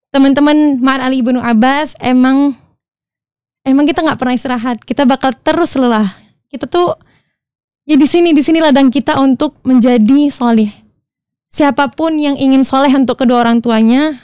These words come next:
Allah kirimkan anaknya soleh untuk dirinya. Dan pesan, eh,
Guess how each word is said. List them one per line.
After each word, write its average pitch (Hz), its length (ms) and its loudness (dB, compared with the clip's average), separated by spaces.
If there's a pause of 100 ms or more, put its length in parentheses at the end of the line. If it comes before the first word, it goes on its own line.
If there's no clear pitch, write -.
(120)
Allah 240 240 0
kirimkan 269 720 -2
anaknya 247 320 0
soleh 262 160 -2
untuk 254 240 0
dirinya. 214 560 0 (1400)
Dan 262 480 0 (560)
pesan, 254 560 -2 (480)
eh, 214 480 -4